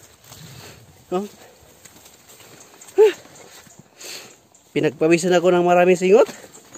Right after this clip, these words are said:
Napakahirap ng kapoy, pre. Andito ang mga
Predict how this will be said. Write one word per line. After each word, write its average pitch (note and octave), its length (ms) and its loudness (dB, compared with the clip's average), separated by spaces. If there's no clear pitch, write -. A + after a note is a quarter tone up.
Napakahirap D#3+ 560 0
ng E3 80 2
kapoy, E3 320 0
pre. G3 240 -2
Andito C#3 400 -4
ang C#3+ 80 -2
mga D3+ 220 0